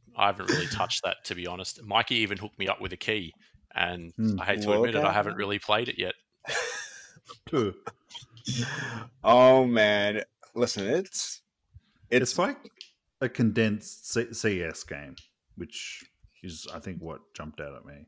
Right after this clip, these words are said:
Speaker 3: It's
Speaker 2: Hmm.
Speaker 3: super vanilla. It is
Speaker 2: Hmm.
Speaker 3: super vanilla, but there's something about it that,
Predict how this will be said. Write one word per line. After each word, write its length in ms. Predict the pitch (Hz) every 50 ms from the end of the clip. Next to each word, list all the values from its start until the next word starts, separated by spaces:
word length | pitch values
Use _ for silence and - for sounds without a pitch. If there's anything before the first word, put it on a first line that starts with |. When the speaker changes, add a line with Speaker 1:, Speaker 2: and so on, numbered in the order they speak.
| _ _
Speaker 3:
It's 180 | 175 180 175 - -
Speaker 2:
Hmm. 140 | - - 254
Speaker 3:
super 240 | 294 330 - - 196
vanilla. 680 | 151 123 113 120 110 101 98 98 90 73 65 65 - - _ _ _ _ _ _ _ _ _ _ _ -
It 100 | 147 147
is 160 | 143 135 95
Speaker 2:
Hmm. 40 | 87 82 76 - - - 294
Speaker 3:
super 540 | 311 320 320 320 - 143 113 95 85 - -
vanilla, 680 | 101 107 104 120 117 107 104 95 87 78 73 - - - - _ _ _
but 300 | - 143 131 120 - -
there's 200 | 131 143 127 -
something 480 | - - 120 110 104 - - 113 120
about 400 | 123 120 107 - 110 107 120 135
it 120 | 151 160 -
that, 200 | - 107 101 98